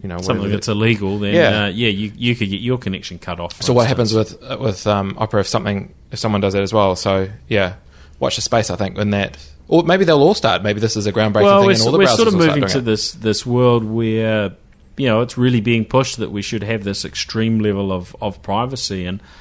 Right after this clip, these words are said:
Speaker 2: um, I'm actually, I'm a little bit concerned about that from, um, you know, from a perspective of actually being able to catch, uh, catch the crooks, because there is, uh, there are, you know, there are so many times where, uh, these varying bits and pieces of information get, get used to, uh, to catch people. I mean, very common in this country for,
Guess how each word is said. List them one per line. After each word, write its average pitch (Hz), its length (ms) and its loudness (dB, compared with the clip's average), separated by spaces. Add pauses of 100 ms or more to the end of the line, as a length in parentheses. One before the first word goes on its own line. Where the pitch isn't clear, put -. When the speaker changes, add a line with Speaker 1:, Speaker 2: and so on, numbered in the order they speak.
(240)
Speaker 2:
um, 127 380 -6
I'm 170 220 4
actually, 160 320 2
I'm 151 180 0
a 156 60 4
little 151 180 6
bit 143 180 0
concerned 139 400 -4
about 120 340 -4
that 104 260 -2
from, 110 420 -2
um, 104 340 -2 (340)
you 110 120 -2
know, 104 80 2
from 113 200 -2
a 104 80 0
perspective 113 540 -6
of 98 80 -4
actually 107 240 -6
being 104 220 -4
able 95 180 -2
to 92 60 -10
catch, - 480 -8
uh, 101 320 -6
catch - 260 -8
the 101 80 -10
crooks, - 360 -6
because 98 320 -10
there 101 200 -4
is, 113 340 -6 (380)
uh, 101 440 -2
there 104 180 -4
are, 98 100 -4
you 123 140 -2
know, 104 100 0
there 95 140 -2
are 98 40 0
so 107 220 -2
many 104 180 -2
times 95 640 -4
where, 95 340 -2 (380)
uh, 95 280 -6
these 101 240 -4
varying 107 340 2
bits 104 200 -6
and 92 100 -10
pieces 98 240 -4
of 92 80 -4
information 95 560 -4
get, 98 340 -6
get 113 180 -4
used 104 420 -6
to, 101 340 -4
uh, 95 140 -4
to 92 120 -8
catch - 340 -10
people. 98 220 -10
I 95 40 -6
mean, 95 140 -4
very 117 220 -2
common 95 380 -6
in 85 80 -6
this 113 160 -4
country 87 400 -8
for, 87 300 -8